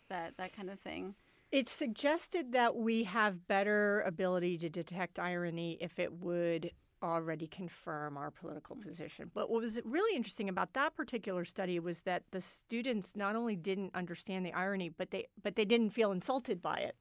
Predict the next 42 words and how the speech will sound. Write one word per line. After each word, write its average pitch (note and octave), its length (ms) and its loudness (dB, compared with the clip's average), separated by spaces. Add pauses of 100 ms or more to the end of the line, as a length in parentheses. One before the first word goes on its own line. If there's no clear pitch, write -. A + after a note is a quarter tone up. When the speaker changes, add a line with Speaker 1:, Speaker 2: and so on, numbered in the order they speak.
(300)
Speaker 2:
'cause A3+ 160 -4
they G#3 120 0
didn't, G3+ 380 6 (160)
they G3 180 6
didn't F3+ 280 6
get G#3+ 220 10
it. - 160 -2 (520)
Speaker 1:
Um, G#3 320 -4 (320)
so C4 180 4
going C4+ 320 2
back A3 260 0 (180)
to, G3+ 600 -6
um, F3+ 440 -2
the, F#3+ 180 -8
the F#3 260 -8
creators F#3 540 -4
of, G3 300 -6
of - 120 -10
satire, - 600 -6
where A3 240 -2
does C#4 260 -2
the, G#3+ 280 0
the G#3+ 120 -6
First G#3+ 340 -4
Amendment F#3+ 560 -4
fit - 220 -8
into F3 320 -10
this? - 480 -14 (500)
Speaker 2:
It's A3+ 160 0
funny A3+ 280 6
that G#3+ 160 4
you G3 360 2
are F3+ 120 2
bringing F#3+ 360 0
this F3+ 200 -2
up. F#3+ 120 0
I'm E3+ 160 -2
gonna F3 220 -2
be E3+ 340 -4
at E3 220 -2
an D#3 140 -6
event D#3+ 580 -4